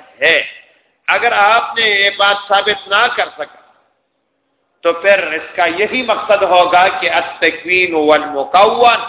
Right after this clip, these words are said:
عینان، یہ دونوں عینیت رکھتے ہیں۔ اوس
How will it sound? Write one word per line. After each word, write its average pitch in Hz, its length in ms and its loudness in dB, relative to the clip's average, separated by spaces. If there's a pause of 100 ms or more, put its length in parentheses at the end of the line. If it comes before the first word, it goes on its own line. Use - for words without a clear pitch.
(420)
عینان، 131 960 -4
یہ 139 80 -2 (120)
دونوں 196 680 0 (1080)
عینیت 185 560 0
رکھتے - 360 -16 (2750)
ہیں۔ - 160 -20 (1400)
اوس 110 360 -8